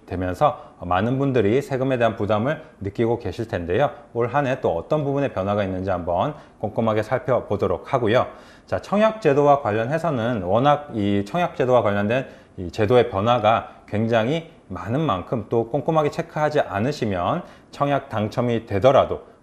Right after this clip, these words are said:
부적격자로 취소가 되는 경우가 많습니다. 그런 만큼 꼭 청약 제도와 관련된 이 변화되는 내용들도 꼼꼼하게 체크, 체크해 보시길 바라겠습니다. 내용을 한번 살펴보도록 하죠.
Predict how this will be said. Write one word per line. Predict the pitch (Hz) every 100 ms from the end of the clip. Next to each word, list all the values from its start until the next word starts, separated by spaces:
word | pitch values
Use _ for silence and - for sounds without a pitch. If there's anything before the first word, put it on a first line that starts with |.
| -
부적격자로 | 113 135 135 117 - 117 170 190 - -
취소가 | - 135 147 143
되는 | 107 98 104
경우가 | 92 92 107
많습니다. | 104 87 90 - 120 87 107 - - -
그런 | 110 113
만큼 | 117 117 104 123 156 -
꼭 | 156 156 - -
청약 | - 147 139
제도와 | - 101 117 127
관련된 | 123 98 104 113 123 131 - -
이 | 95 87 87
변화되는 | - 110 123 131 123
내용들도 | 95 110 98 90 143 - - -
꼼꼼하게 | 127 139 120 123
체크, | 156 - 165 165 -
체크해 | - 170 - 147
보시길 | - 98 101 87 92 151 - -
바라겠습니다. | - 92 92 - 85 78 87 - -
내용을 | 101 101 113
한번 | 107 90 107 151
살펴보도록 | - 131 127 98 87 85
하죠. | 85 80